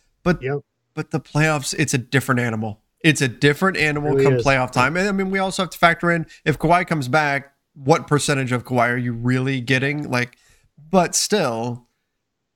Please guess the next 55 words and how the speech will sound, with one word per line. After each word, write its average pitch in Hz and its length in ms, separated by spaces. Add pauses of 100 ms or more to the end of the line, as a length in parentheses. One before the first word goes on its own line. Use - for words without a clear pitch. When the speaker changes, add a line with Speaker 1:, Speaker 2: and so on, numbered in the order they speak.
Speaker 1:
that, 151 260
that 160 180
would 175 100
be 165 100
tough. 175 280
And 170 160
I, 170 60
and 165 180
I 156 80
hate 196 160
to - 80
say 240 140
it 196 100
because 147 580
the, 147 220
the 143 140
Grizzlies, 214 440
I 156 120
think, 170 160
are 160 100
gonna 160 180
be 160 120
my 151 160
team 240 280
in 202 60
the 151 80
West 131 300
this 131 180
year. 131 180
If 147 120
I'm, 123 180 (380)
you 131 80
know, 123 80
my, 143 220
my 180 220
team's 156 280
not 143 160
gonna 135 120
be 135 160
there, 160 160
so 151 200
I'm 151 200
gonna 156 260
have 165 160
to - 40
throw 175 140
my 160 160
support 165 400
behind 147 260
somebody. 214 260
Might 151 200
as 240 100
well 156 220
be 135 200
Memphis. 131 720